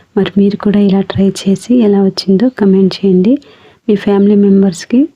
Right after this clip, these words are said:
ఈ యొక్క వీడియో షేర్ చేయండి, లైక్ చేయండి, అలాగే సబ్స్క్రైబ్ చేసుకొని పక్కనే ఉన్న బెల్ ఐకాన్ని క్లిక్ చేసి నేను చేసే ప్రతి ఒక్క వీడియోస్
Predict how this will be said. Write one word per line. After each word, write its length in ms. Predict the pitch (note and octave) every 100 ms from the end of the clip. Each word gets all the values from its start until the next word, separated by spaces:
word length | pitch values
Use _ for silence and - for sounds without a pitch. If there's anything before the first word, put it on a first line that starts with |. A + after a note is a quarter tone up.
| A3+
ఈ 80 | G#3 F#3+ G3 G3+ A3+
యొక్క 220 | G#3 G#3
వీడియో 360 | G3 F#3 G3+ B3 E4 -
షేర్ 300 | - G3+ F#3+
చేయండి, 420 | - F#3+ F3+ A3 D4 _ _ _ -
లైక్ 280 | G#3 F#3+ F#3+
చేయండి, 440 | - G3+ F#3 F#3 A#3 D4+ _ _ _ -
అలాగే 340 | G3+ G3 G3
సబ్స్క్రైబ్ 560 | - - - - G3+ F3
చేసుకొని 500 | G3+ F#3+ - G3 A3 D#4+ _
పక్కనే 420 | G#3 G3 G3+ G3
ఉన్న 240 | F#3+ F3 G3 G3+
బెల్ 240 | G3 G3
ఐకాన్ని 460 | F#3+ F3 G3 F#3+ F#3
క్లిక్ 320 | - F#3 -
చేసి 340 | G3+ F#3+ - D4+ - _ _ _ _
నేను 260 | G#3+ G#3+ G#3
చేసే 300 | - F#3+ -
ప్రతి 340 | F#3+ G3+ G3 G3
ఒక్క 260 | F#3+ F#3+ G3
వీడియోస్ 500 | F#3+ F3+ F#3+ F3+